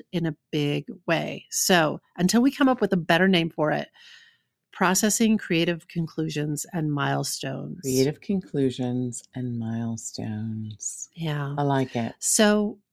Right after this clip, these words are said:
Speaker 1: just before I go any further, I know I'm about, just so you know, in a little bit, I'm gonna share some ways that you have processed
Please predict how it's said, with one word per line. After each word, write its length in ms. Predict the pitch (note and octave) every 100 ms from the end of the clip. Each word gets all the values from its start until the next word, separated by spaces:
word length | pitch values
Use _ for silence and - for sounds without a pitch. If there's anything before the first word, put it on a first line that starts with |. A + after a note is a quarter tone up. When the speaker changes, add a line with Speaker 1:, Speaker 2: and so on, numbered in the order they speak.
| _ -
Speaker 1:
just 220 | E4 -
before 260 | F4+ F4
I 100 | C#4
go 160 | C4 A#3+
any 180 | A#3+ A#3
further, 640 | - G#3+ G3 E3+ D#3+ E3 - _ _ -
I 140 | G#3
know 280 | A3 A3+ A3+
I'm 180 | G3+ G#3+
about, 440 | G#3 G3 F#3 -
just 220 | G#3 G3 -
so 60 |
you 160 | F#3 F3
know, 320 | E3 D3+ D3+
in 160 | E3+ E3
a 60 |
little 180 | E3 E3
bit, 140 | D#3+ D#3+
I'm 200 | D#3+ E3
gonna 120 | E3
share 540 | - F3 E3 D#3+ D#3+
some 320 | - - E3+
ways 300 | D#3 D3+ D#3
that 240 | D#3+ D#3 -
you 340 | D#3+ D#3+ D3+
have 340 | D3 D3 D3+ -
processed 800 | D#3+ D3 - D3 E3 - -